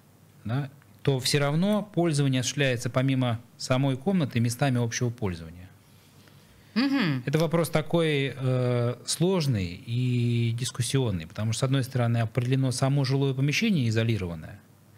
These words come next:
Speaker 1: с другой стороны, есть места общего пользования и интересы соседей, которые мы всё-таки должны соблюдать. И поэтому, вот так, знаете, сказать однозначно, утверждать я бы здесь не взялся. Но вместе с тем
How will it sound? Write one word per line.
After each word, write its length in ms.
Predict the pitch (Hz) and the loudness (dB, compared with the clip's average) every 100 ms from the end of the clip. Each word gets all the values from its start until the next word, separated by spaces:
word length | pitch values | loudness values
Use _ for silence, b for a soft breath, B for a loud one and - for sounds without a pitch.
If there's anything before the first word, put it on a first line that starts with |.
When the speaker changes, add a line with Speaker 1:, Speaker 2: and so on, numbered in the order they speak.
| B B B B - | B B B B -4
Speaker 1:
с 80 | |
другой 280 | 110 131 190 | -2 2 0
стороны, 300 | 185 139 147 | 2 2 2
есть 340 | 139 135 - 123 | 0 -2 -2 -2
места 240 | 117 143 | 0 2
общего 240 | 131 - 127 | 0 0 -2
пользования 400 | 156 156 131 120 | 0 0 2 2
и 40 | |
интересы 320 | 113 127 127 | 2 0 0
соседей, 400 | - 127 135 101 | 0 0 0 -2
которые 320 | 92 98 98 | -6 -8 -6
мы 60 | 98 | -6
всё-таки 260 | 98 131 117 | -4 -6 -4
должны 260 | 104 104 | -6 -6
соблюдать. 440 | 101 107 110 92 78 - B B B B B | -6 -6 -6 -8 -10 -16 B B B B B
И 60 | - | -4
поэтому, 400 | 120 151 165 160 | -2 0 0 0
вот 120 | 156 | 2
так, 160 | 160 139 | 2 2
знаете, 300 | 156 175 135 | 0 0 -4
сказать 400 | - 143 156 147 | -2 2 2 2
однозначно, 1300 | 127 139 135 156 139 139 135 127 123 123 117 113 117 - - - - - | 2 2 2 0 2 0 2 2 2 2 0 -2 -6 -20 -20 -20 -20 -4
утверждать 720 | 147 139 156 147 208 214 - - - - - - - | -4 0 0 2 0 -2 -10 -16 -20 -20 -20 -20 -4
я 140 | 139 151 | 0 2
бы 100 | 123 | 2
здесь 220 | 123 - | 0 0
не 80 | 104 | -2
взялся. 460 | 90 85 - - - - B B B B B B - | -2 -6 -8 -12 -14 -20 B B B B B B 0
Но 720 | 143 156 160 156 151 147 139 | 0 2 2 2 2 0 0
вместе 360 | 127 151 139 143 | 0 0 0 -2
с 40 | |
тем 380 | - 180 156 | 0 2 0